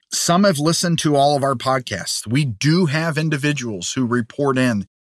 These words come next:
every week what they took away, how it inspired them, what it made them feel, think, and how it's made them change their behavior.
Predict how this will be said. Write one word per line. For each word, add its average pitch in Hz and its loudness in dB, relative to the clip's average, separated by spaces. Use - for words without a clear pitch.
every 143 0
week 117 0
what 135 -2
they 147 0
took - -6
away, 120 0
how 131 -2
it 139 0
inspired 123 -2
them, 113 -2
what 131 0
it 135 -2
made 131 0
them 117 0
feel, 139 -4
think, 127 -2
and 113 -6
how 135 -2
it's 135 -4
made 123 0
them 120 0
change 113 0
their 107 -4
behavior. 98 -8